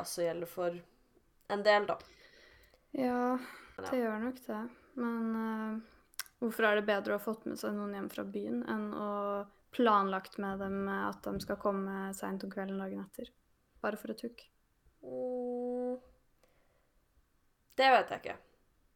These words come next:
Speaker 2: Mm.
Speaker 1: Kanskje de ikke vil at det skal føles så seriøst ut.
Speaker 2: Ja. Kanskje vi må invitere en ekspert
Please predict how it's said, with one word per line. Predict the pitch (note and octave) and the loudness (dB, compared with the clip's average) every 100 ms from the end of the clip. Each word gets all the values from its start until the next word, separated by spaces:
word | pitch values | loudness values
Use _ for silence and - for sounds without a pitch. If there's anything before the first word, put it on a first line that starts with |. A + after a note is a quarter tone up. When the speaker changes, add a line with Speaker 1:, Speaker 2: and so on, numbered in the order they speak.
| - | -12
Speaker 2:
Mm. | - A#3+ | -6 -4
Speaker 1:
Kanskje | A#3+ A3 - - G#3 G3+ | -4 -6 -6 -2 0 -2
de | G3 | -4
ikke | G3 F#3 | -4 -4
vil | F3+ | -2
at | F3 F#3+ | -4 -6
det | |
skal | - F3+ | -10 -8
føles | - F3+ F3 | -4 -2 -4
så | - F3 | -6 -8
seriøst | F3 F3 E3 E3+ - - | -6 -4 -4 -6 -10 -10
ut. | G2+ - - - _ _ _ _ - D#4 | -12 -12 -14 -18 _ _ _ _ -14 -8
Speaker 2:
Ja. | B3 B3 B3 B3+ - _ _ _ - - - | -6 -6 -8 -10 -14 _ _ _ -20 -20 2
Kanskje | A3+ A3+ A3+ | 4 6 6
vi | G#3+ | 4
må | G#3 G#3 G#3 G#3 G#3 - - - - | 4 6 6 6 2 -6 -20 -6 4
invitere | A#3 A3+ A3+ G#3 G3 | 6 6 4 4 4
en | G3+ | 2
ekspert | G3 - - - G3 B3+ - - | -2 -2 -2 4 6 6 2 2